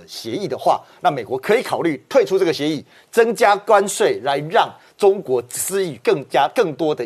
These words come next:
压力。也就是说，事实上，不管戴奇也好，不管美国的整个公共的舆论也好，对于从川普时代以来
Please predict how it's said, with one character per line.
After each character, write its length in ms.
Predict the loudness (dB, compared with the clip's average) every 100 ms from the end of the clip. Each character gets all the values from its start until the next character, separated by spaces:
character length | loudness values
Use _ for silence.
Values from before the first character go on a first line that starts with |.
| -2
压 240 | 0 0
力。 160 | -2 -6 _ -20 -2
也 100 | 0
就 160 | 0
是 120 | -2 0
说， 280 | 2 2 0 -12
事 220 | -6 -4
实 80 | 0
上， 180 | 0 0
不 120 | 0
管 200 | -2 0 2
戴 140 | 0
奇 220 | -2 -8
也 100 | -6
好， 120 | -4
不 160 | -6 -4
管 160 | -2 -2
美 220 | -4 -12
国 180 | -10 -8
的 80 | -8
整 280 | -8 -14
个 160 | -6 -6 -2
公 220 | 0 2
共 220 | 0 -2 -2
的 80 | -8 -10
舆 140 | -4
论 220 | 0 0
也 80 | -2
好， 200 | -6 -6 -8 -20 _
对 320 | 4 6 6 0
于 220 | -8 -8
从 280 | -6 -6 -6 _
川 220 | 0 0
普 120 | 0 -12
时 200 | -10 -2
代 200 | 0 0 -8
以 220 | -14 -10
来 260 | -10 -10